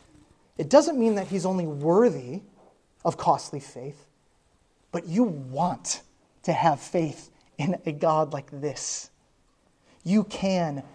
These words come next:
trust him. His shoulders bear the weight of the world, but his attention is ready to be interrupted by the helpless and the hopeless, like you and I. So this morning, come not to Jesus as though he is a slot machine,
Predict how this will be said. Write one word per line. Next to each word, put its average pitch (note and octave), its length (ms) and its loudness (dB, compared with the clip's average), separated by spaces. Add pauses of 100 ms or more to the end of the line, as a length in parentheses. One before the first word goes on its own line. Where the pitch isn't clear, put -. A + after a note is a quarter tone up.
(140)
trust - 400 -2
him. A#2+ 240 -10 (220)
His A3 480 6
shoulders F3+ 600 4
bear E3+ 220 4
the D#3 80 -2
weight F3+ 260 -2
of A#3 100 -2
the C4 80 2
world, C3 460 -4 (380)
but D3 60 0
his C#3 100 -2
attention F3 480 -2
is C#3 180 -8
ready C#3 300 -2
to C3+ 80 -10
be C3+ 120 -10
interrupted B2+ 720 -10 (260)
by C3 140 -2
the B2 80 -8
helpless - 560 -8 (240)
and C3 100 -6
the A#2+ 60 -8
hopeless, - 580 -12 (240)
like - 140 -14
you C#3+ 240 -4
and A#2+ 120 -6
I. A#2 340 -10 (1400)
So - 120 -6
this E3 160 0
morning, F#3 300 8
come F3+ 240 4
not F3 220 6
to F3+ 100 -6
Jesus D#3 440 -4
as D3 200 -2
though D#3+ 160 4
he E3 160 -4
is D3+ 280 -6 (220)
a B2+ 60 -8
slot - 440 0
machine, A2+ 460 -14